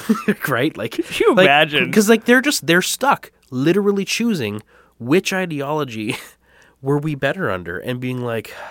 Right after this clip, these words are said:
Speaker 1: I don't know, like, you know, some landing on some sides, some landing on the other. So of course there's
Speaker 2: And
Speaker 1: going to be a certain historical memory in these places of wanting the Nazis to win,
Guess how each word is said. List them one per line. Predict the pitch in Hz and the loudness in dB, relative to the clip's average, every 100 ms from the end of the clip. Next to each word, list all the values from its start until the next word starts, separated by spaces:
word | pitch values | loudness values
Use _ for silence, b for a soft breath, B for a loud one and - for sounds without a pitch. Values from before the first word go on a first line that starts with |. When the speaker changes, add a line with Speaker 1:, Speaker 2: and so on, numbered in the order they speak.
| B B B B B B B B _ _ _ _ - | B B B B B B B B _ _ _ _ -8
Speaker 1:
I | |
don't | 135 156 | -6 -6
know, | 165 98 b b - | -8 -10 b b -6
like, | 104 80 | -6 -6
you | 131 | -4
know, | 120 120 58 58 60 | -2 -4 -8 -16 -12
some | - 117 120 | -8 -8 -6
landing | 131 139 | -6 -4
on | 131 127 | -6 -6
some | - 139 | -6 -6
sides, | 147 151 151 147 - - | -6 -4 -4 -4 -10 -16
some | - 117 120 | -10 -8 -6
landing | 135 131 131 120 | -6 -6 -6 -6
on | 117 | -6
the | 117 | -6
other. | 123 147 160 | -4 -2 -2
So | - 185 | -2 -4
of | 180 - | -4 -8
course | - 160 117 - - B B B - | -4 -4 -4 -6 -10 B B B -4
there's | 165 156 | -2 0
Speaker 2:
And | |
Speaker 1:
going | 139 143 135 | -2 -2 -4
to | - | -8
be | 113 135 131 117 | -8 -4 -2 -2
a | |
certain | - - 120 120 139 139 - b b _ | -4 -6 -6 -4 -4 -6 -8 b b _
historical | - - - 139 165 - 165 | -10 -6 -2 0 0 -2 -6
memory | 131 113 117 107 69 | -4 -4 -4 -6 -8
in | |
these | 107 101 | -10 -12
places | - 95 87 95 92 - _ | -10 -10 -8 -8 -10 -12 _
of | 110 113 113 113 - b b b b b b _ - | -4 -2 -4 -8 -14 b b b b b b _ -16
wanting | 110 113 113 117 - 113 110 104 B 120 | -8 -2 -2 -2 -4 -6 -6 -10 B -10
the | 110 | -8
Nazis | 107 101 101 107 - | -6 -6 -8 -12 -10
to | - | -10
win, | 101 92 80 | -8 -8 -8